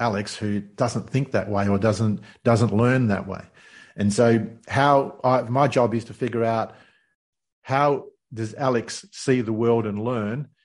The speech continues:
and then present the information that is gonna help him in a way that's gonna make sense that he's going to come to his natural conclusions about it. And that's gonna work. So go back to the question.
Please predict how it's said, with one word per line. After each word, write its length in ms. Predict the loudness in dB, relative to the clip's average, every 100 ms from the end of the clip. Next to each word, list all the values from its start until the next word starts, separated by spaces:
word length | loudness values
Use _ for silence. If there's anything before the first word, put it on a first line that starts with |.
| -12
and 160 | -4 -2
then 140 | -2
present 640 | -2 -4 0 0 -2 -10 -20 _ _ _ _ -12
the 160 | -6 -6
information 720 | -6 -4 -2 -4 -4 -8 -6
that 200 | -4 -4
is 100 | -6
gonna 200 | -6 -4
help 260 | 0 0 0
him 160 | -4
in 160 | -2 0
a 60 | 2
way 420 | 4 4 2 0
that's 220 | -4 -10
gonna 200 | -8 -6
make 240 | -4 -4
sense 400 | -6 -6 -6 -6
that 180 | -6 -6
he's 300 | -4 -4 -6
going 260 | -6 -6 -6
to 100 | -8
come 200 | -8 -6
to 100 | -4
his 120 | -4
natural 300 | -2 -4 -4
conclusions 760 | -8 -6 2 4 4 2 -2 -6
about 340 | -8 -6 -6 -6
it. 140 | -12 _ _ _ -8
And 80 |
that's 140 | -6 -4
gonna 140 | -4
work. 160 | -4 -2
So 100 | -2
go 140 | 0
back 160 | 0 -2
to 60 | -4
the 80 |
question. 440 | -2 -2 0 -2